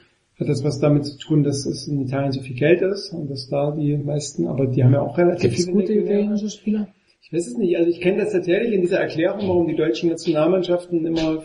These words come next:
Speaker 1: gegen Italien verlieren, dass die Italiener halt taktisch so super gut ausgebildet sind und dass du das halt bis in die Jugendmannschaften reinmerkst. Und ich, mir fällt jetzt auch niemand so, aber da müsste man vielleicht mal gucken, mir fällt niemand so spontan ein.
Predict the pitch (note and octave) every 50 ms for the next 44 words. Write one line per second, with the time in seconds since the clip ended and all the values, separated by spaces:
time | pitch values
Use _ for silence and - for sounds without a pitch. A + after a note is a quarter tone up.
0 | - - E3 D3+ D#3+ D#3+ D#3 D3 B2+ C#3+ D#3 E3 D#3+ D#3 D3+ D3 C#3+ C#3 D#3+ F3+
1 | F#3 F3+ - - - - _ _ - D#3 - - E3 - D3+ D3 D3 D3+ D#3+ E3
2 | E3 D#3+ D#3 D#3 D3+ D3+ D#3 - - D#3+ - - - D3+ C#3+ D#3 E3+ F#3 F3 C#3+
3 | D#3+ E3 E3 D#3 D#3 D#3+ - - D3+ - C#3+ C3 B2+ C3 B2 - C3+ C3+ C3 C3
4 | B2+ B2+ C3+ B2 - - D3 D3 C#3+ - - C#3 C3 B2 E3 D3+ - E3 D3+ C#3
5 | C3 D#3 E3+ F3 F3+ D#3+ C#3 C#3 C3 B2 B2 B2 A#2+ A#2+ - - B2+ C3 C3 C3
6 | C3 B2 B2 B2+ B2+ B2+ B2 - - - - - - - - - - D#3 D3 B2
7 | A#2+ A#2 A2+ - - D3+ C3+ A#2 D3+ E3 F3+ F3 - - - - D#3+ E3+ F3+ G3
8 | G3 G3 F#3+ F#3+ F3 - F#3+ F3+ F3+ E3+ D#3 C#3 D3 D3 D3 D3+ D#3+ D3+ D3+ D3+
9 | - - F3 D#3+ D3 D3+ D3+ B2+ - C#3+ C3+ - E3+ F3 F3 F#3+ F#3 F3+ E3 D3+
10 | - D3 D3 D3+ D#3 D3+ D#3 D3+ D3 E3 D3+ - - D#3+ C3+ A#2+ B2 C#3+ C#3 C#3
11 | D3 D#3 E3 F#3+ F3